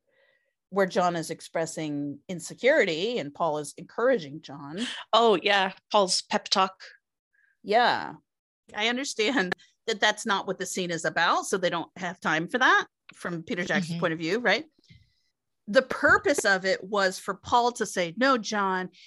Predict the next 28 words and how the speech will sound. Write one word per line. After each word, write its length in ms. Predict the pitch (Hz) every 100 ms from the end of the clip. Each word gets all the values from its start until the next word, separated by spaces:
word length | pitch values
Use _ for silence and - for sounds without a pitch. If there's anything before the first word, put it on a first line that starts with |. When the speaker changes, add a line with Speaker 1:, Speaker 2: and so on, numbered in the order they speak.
| _
Speaker 1:
you've 340 | 220 294 359 311
always 360 | 302 262 226 -
been 280 | 220 208
the 100 | 185 -
boss 400 | 190 175 165 -
and 140 | 214 226
you 180 | 277
need 280 | 262 277 311
to 120 | -
be 220 | 214 226 190
boss." 760 | 208 196 175 156 160 - - _ _ _ _ _
And 140 | 208
then 160 | 190 190
John 280 | 185 185 180
Speaker 2:
Mm. 40 |
Speaker 1:
goes, 360 | 185 165 160 151
"Yes, 640 | 170 208 185 165 - - _ _ _ _ _ _
let 140 | 247 285
me 100 | 277
tell 180 | 277
you 140 | 247 240
what 160 | 240 -
you've 140 | 277 - 466
been 140 | -
Speaker 2:
<laughs> 140 | - 202
Speaker 1:
doing 200 | 190 175
wrong, 500 | 208 214 196 170 156
Paul." 760 | - 180 170 165 170 190 233